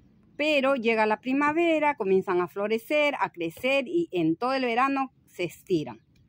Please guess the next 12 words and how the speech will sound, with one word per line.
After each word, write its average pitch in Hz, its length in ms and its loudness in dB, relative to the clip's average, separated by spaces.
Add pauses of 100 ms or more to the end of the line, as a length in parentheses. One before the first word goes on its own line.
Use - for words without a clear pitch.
(680)
Claro 240 300 2
que 208 100 0
no 180 120 6
llegan 214 420 2
a 156 260 -2
crecer 185 400 -4
mucho, 226 600 0 (100)
así 175 220 -8
es 185 60 -6
que - 120 -10
son 269 260 -2
ideales 262 600 -2